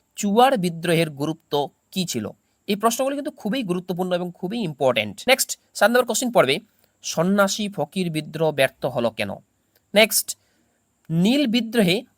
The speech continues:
হরিশচন্দ্র মুখোপাধ্যায়ের ভূমিকা কি ছিল? নেক্সট কোশ্চেন পড়বে, নীলকররা নীল চাষীদের উপর কিরকম অত্যাচার করত? নেক্সট কোশ্চেন পড়বে, দুদু মিয়া স্মরণীয় কেন? আমরা জানি দুদু মিয়ার প্রকৃত নাম হচ্ছে মোহাম্মদ মহসিন। এই মোহাম্মদ মহসিন স্মরণীয় কেন?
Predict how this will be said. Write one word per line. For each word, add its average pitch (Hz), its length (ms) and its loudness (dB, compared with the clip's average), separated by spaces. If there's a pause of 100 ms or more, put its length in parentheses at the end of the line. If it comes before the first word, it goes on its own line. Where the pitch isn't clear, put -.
(120)
হরিশচন্দ্র 247 760 2
মুখোপাধ্যায়ের 180 760 2
ভূমিকা 147 420 0
কি 120 160 -8
ছিল? 101 240 -10 (580)
নেক্সট 196 240 2
কোশ্চেন 196 260 -2
পড়বে, 175 300 -2 (260)
নীলকররা 226 920 2 (180)
নীল 214 260 -2
চাষীদের 202 420 0
উপর 196 280 -2 (120)
কিরকম 226 440 -2
অত্যাচার 135 420 -2
করত? - 380 -10 (560)
নেক্সট 240 280 2
কোশ্চেন 262 260 -4
পড়বে, 233 300 -2 (640)
দুদু 208 320 -2
মিয়া 277 260 4
স্মরণীয় 160 460 0
কেন? 113 180 -6
আমরা 151 300 2
জানি 160 240 2 (220)
দুদু 160 200 -2
মিয়ার 185 160 -2
প্রকৃত 165 220 -8
নাম 160 140 -2
হচ্ছে 156 180 -6
মোহাম্মদ 147 480 -6
মহসিন। 139 420 -6 (260)
এই 202 140 0
মোহাম্মদ 220 460 0
মহসিন 185 320 -4
স্মরণীয় 151 320 -6
কেন? 185 180 -4